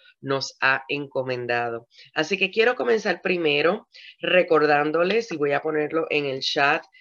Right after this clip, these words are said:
lo que significa ser ayuda idónea. Quiero comenzar por eso,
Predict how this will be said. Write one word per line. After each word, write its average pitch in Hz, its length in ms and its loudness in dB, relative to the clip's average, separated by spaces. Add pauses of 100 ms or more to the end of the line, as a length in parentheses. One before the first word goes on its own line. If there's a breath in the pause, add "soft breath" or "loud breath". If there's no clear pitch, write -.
(200 loud breath)
lo 175 200 4
que 165 160 2
significa 160 840 -2
ser 160 500 0
ayuda 143 580 0
idónea. 139 680 2 (180)
Quiero 123 220 -2
comenzar 127 800 -2
por 165 160 2
eso, 147 520 -4